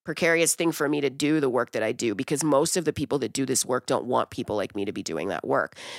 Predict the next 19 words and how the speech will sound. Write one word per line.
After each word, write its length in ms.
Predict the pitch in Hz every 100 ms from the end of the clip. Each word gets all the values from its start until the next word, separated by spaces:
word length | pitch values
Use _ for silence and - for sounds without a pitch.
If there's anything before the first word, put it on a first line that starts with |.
| -
Just 200 | 190 185
like 160 | 180 170
you're 160 | 160
saying, 420 | 151 147 135 147
like, 240 | 131 120 - - _
"Why 240 | - 135
do 100 | 196
we 120 | 247 254
want," 320 | 262 240 -
like, 160 | 196 - - _ _ _ _
it's 160 | 160 -
like, 140 | 180 -
"We 180 | 170
don't, 340 | 185 220 240 - _ _
we 120 | 254
don't 200 | 294 330
actually 440 | - 277 370 330 302
really 280 | 285 302 285
want 640 | 202 196 226 254 -